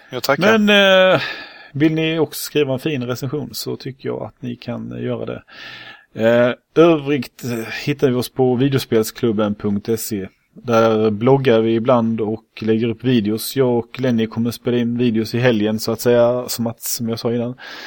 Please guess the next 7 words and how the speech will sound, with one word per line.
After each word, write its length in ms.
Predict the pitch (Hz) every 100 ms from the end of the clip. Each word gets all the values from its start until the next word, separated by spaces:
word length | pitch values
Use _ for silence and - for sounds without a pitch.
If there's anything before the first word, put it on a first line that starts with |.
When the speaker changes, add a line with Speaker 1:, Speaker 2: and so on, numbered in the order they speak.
| - -
Speaker 2:
Och 260 | - 110 - _ _ - 120
de 240 | 127 113
kommer 360 | - 120 113 117 - -
upp 240 | 143 -
i, 220 | 123 110 110 - _ _
i 360 | 113 113 104 104 - - -
del 540 | 104 127 139 131 107